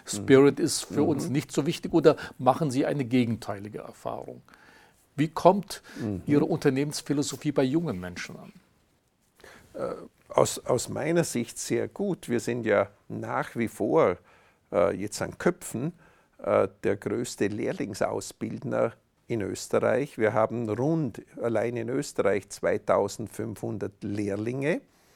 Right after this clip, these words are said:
Speaker 2: Ich glaube, in Deutschland sagt man Azubis, äh, dazu. Ja, haben wir bei uns im Unternehmen. Die Lehre dauert drei Jahre, das heißt, äh, jedes Jahr kommt ungefähr ein Drittel neu dazu und ein Drittel schließt ab. Also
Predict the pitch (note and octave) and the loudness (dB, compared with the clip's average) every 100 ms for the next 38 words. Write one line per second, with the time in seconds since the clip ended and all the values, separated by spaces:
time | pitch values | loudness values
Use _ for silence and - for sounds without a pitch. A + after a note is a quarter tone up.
0 | - - - F#2+ G2+ G2+ F#2 - - G2 | -20 -8 0 0 0 2 2 0 -6 -4
1 | - F#2+ - G2 G#2 - - D#3+ D#3+ F3 | -2 -2 -2 -6 -6 -6 -6 -4 -4 -4
2 | - - - B2 C#3+ D#3 - - G3 C4+ | -4 -4 0 0 0 -2 2 4 6 6
3 | E3 F#2+ F3 - C3 C3+ D#3 F3+ - - | 4 4 2 0 -2 0 0 -2 -6 -20
4 | - _ A#2+ A2+ C#3+ D3+ C#3 C3 A#2 A2 | -20 _ 4 4 2 2 2 0 2 2
5 | F#2+ G2+ B2+ E3 A#3+ - - _ _ A#2 | 2 -2 0 0 0 -6 -20 _ _ -2
6 | G2+ G#2+ G#2 G2 F#2 G2 G#2 G2+ - - | 0 2 2 4 4 6 4 2 -4 0
7 | G#2 G2 G2 D#2+ - B2+ D#3 B2+ G#2+ G#2 | 4 4 4 2 4 4 2 0 0 4
8 | G2+ G#2+ - A2+ A2+ G2+ - - A2 A#2+ | 4 2 -2 -2 -2 -4 -12 -14 -8 -6
9 | C#3 D3+ - F#2+ G#2 A#2+ D3 - - A#2 | -2 -4 0 0 4 4 2 -2 2 2
10 | B2 B2+ A#2 A2+ G2+ G#2+ A2+ C#3 - C3 | 2 -2 0 2 2 0 -4 -6 0 2
11 | A#2 - _ _ - - A#2+ G#2+ G2 F2+ | 2 -2 _ _ -14 0 6 6 6 2
12 | - D3+ G3+ A2 G2 G#2+ G#2 G#2 G2+ F#2 | 0 0 2 2 2 -2 -4 -6 -6 -6
13 | G#2+ - - A#2 C#3 - G2+ G2+ G#2 G#2 | -8 -10 0 2 2 4 2 2 2 0